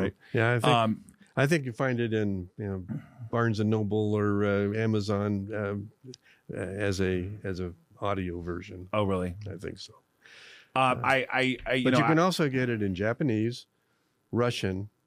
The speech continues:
Speaker 2: and Armenian.
Speaker 1: Um, I'm working on, uh, The Seven Secrets of, uh, Kirk Kerkorian. It's right here, but I can't tell you it's gonna, when it's gonna be
Speaker 2: <laughs>
Speaker 1: published. We have other things going on, uh,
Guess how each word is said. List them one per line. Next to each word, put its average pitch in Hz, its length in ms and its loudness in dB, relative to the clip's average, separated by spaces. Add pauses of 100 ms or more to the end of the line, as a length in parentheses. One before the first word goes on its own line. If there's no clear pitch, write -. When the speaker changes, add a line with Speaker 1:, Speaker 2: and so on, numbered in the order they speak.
(120)
Speaker 2:
and 101 280 0
Armenian. 95 580 -2 (640)
Speaker 1:
Um, 165 460 4 (500)
I'm 165 220 2
working 202 360 4
on, 185 360 2
uh, 143 560 2
The 127 120 -4
Seven 160 380 -2
Secrets 175 540 -4
of, 151 240 -2
uh, 139 140 -4
Kirk 156 280 -6
Kerkorian. 165 600 0 (420)
It's - 180 -4
right 151 220 4
here, 165 280 2
but 139 180 4
I 120 80 2
can't 151 320 -2 (140)
tell 160 180 2
you 147 100 0
it's 143 120 -6
gonna, 139 180 2
when 139 140 0
it's 123 100 -8
gonna 139 180 0
be 131 120 0
Speaker 2:
<laughs> - 140 0
Speaker 1:
published. 160 280 -2
We 143 40 0
have 123 120 0
other 139 180 -2
things 127 220 -6
going 123 240 -2
on, 117 320 -2 (580)
uh, 101 680 0